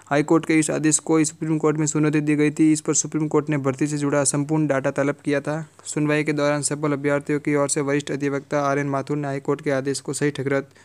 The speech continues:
ठ-, ठहराते हुए सुप्रीम कोर्ट से दखल नहीं करने का आग्रह किया। कोर्ट ने सफल अभ्यर्थियों का पक्ष सुनने और परीक्षा से संबंधित रिकॉर्ड देखने के बाद याचिका को खारिज कर दिया। तो दोस्तों, ये बड़ी खुशखबरी की बात है कि जो ये भर्ती न अटकेगी। अब तो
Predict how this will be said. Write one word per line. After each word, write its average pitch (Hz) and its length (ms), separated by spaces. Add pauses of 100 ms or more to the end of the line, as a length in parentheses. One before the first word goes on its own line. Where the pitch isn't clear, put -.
(200)
ठ-, 147 140
ठहराते 147 420
हुए 151 280 (440)
सुप्रीम 151 380
कोर्ट 147 200
से 156 120
दखल 143 260
नहीं 151 180
करने 143 260
का 143 120
आग्रह 143 220
किया। 131 260 (160)
कोर्ट 147 240
ने 151 100
सफल 151 300
अभ्यर्थियों 143 500
का 143 200
पक्ष 143 340
सुनने 143 340
और 143 140
परीक्षा 147 380
से 156 60
संबंधित 143 500
रिकॉर्ड 139 380
देखने 139 320
के 147 100
बाद 139 180
याचिका 135 400
को 160 180 (500)
खारिज 135 260
कर 131 180
दिया। 127 220 (500)
तो 151 60
दोस्तों, 156 340
ये 160 100
बड़ी 156 160
खुशखबरी 160 440
की 165 100
बात 156 240
है 156 60
कि 151 60
जो 151 180
ये 151 100
भर्ती 135 280
न 156 100
अटकेगी। 147 400
अब 151 180
तो 160 160